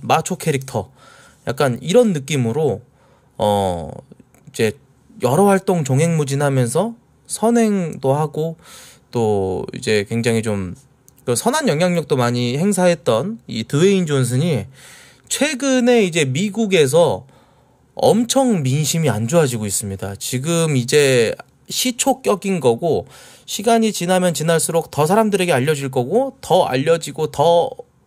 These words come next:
광범위해지면은 이제 뭔가 그때는 여러분들이 다 알게 될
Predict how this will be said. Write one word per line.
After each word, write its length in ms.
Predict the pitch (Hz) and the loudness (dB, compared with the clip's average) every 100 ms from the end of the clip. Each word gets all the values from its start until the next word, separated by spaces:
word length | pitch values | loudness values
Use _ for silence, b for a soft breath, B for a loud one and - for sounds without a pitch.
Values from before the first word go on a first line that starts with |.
| _ - | _ -6
광범위해지면은 1200 | - 170 190 202 185 175 135 131 123 165 151 101 B B B B B B | -2 2 4 4 2 0 0 0 0 0 0 -2 B B B B B B
이제 260 | 131 131 143 | -4 2 2
뭔가 640 | 120 120 120 107 104 92 73 - _ _ _ _ _ _ _ _ _ _ _ _ _ _ _ - | 2 0 2 2 0 -4 -8 -14 _ _ _ _ _ _ _ _ _ _ _ _ _ _ _ -6
그때는 840 | - 135 156 180 170 160 156 160 127 | -4 0 2 4 4 4 2 2 2
여러분들이 540 | 131 147 139 135 127 | 2 2 0 0 0
다 260 | - 135 131 | -2 2 2
알게 260 | 123 135 | 2 2
될 180 | 120 | 0